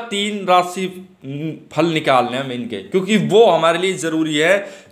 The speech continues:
पूरा गेम उन्हीं पे डिपेंड करता है, ठीक है, और उन्हीं से गेम चलती है और उन्हीं से गेम रुकती है। ये बात हमेशा ध्यान रखो, राशिफल हमारे लिए बहुत ज़रूरी है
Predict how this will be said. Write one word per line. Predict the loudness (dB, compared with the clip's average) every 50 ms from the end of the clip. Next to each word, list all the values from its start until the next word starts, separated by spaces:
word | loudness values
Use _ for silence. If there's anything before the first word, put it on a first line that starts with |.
| _ -10
पूरा | -2 2 4 4 4 2 2
गेम | 2 2 2 2 0 -2
उन्हीं | -4 -4 -4 -2 -2 0
पे | 0 0
डिपेंड | 0 0 0 0 0 0 0 0 0
करता | 0 -2 -2 -2 -4 -6
है, | -6 -6 -10 -16 -20 _ _ _ _ _ _ _ 0
ठीक | 0 0 2 4
है, | 2 2 2 0 -6 -16 -18 -4 -2
और | 0 0 0
उन्हीं | -2 -4 -2 0 2 4 4 4
से | 4 2 2
गेम | 4 2 2 0 2
चलती | 2 2 2 2 0 -4 0 2
है | 2
और | 2 2 0
उन्हीं | -4 -6 -4 -4 -4 -2
से | -2 -2 0
गेम | 0 0 0 0 -2
रुकती | -6 -8 -12 -14 -12 -12 -10
है। | -10 -12 -14 -16 -20 _ _ _ -4
ये | -2 -2
बात | 0 2 2 2 2 2 -2
हमेशा | -4 -6 -6 -4 -2 -2 -2
ध्यान | 0 0 0 0 0 0
रखो, | -2 -2 0 0 0 0
राशिफल | 2 2 4 4 2 2 -2 -6 -10 -6 -4 -2 0
हमारे | 0 0 2 2 2 2
लिए | 0 -2 -6 -6
बहुत | -6 -4 -4 -4 -2 -2
ज़रूरी | -4 -4 -4 -4 -4 -4 -2
है | 0 0 0 -2 -4 -8 -16 -20